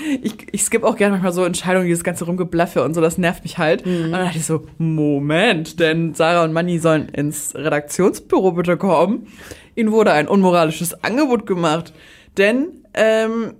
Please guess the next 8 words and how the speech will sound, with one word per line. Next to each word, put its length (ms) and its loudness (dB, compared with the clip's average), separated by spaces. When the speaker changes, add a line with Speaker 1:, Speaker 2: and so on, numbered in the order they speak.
Speaker 1:
ja, 260 0
wer 240 2
das 260 -2
meiste 460 -2
von 180 -4
seiner 240 0
Gage 640 0
setzt 680 -4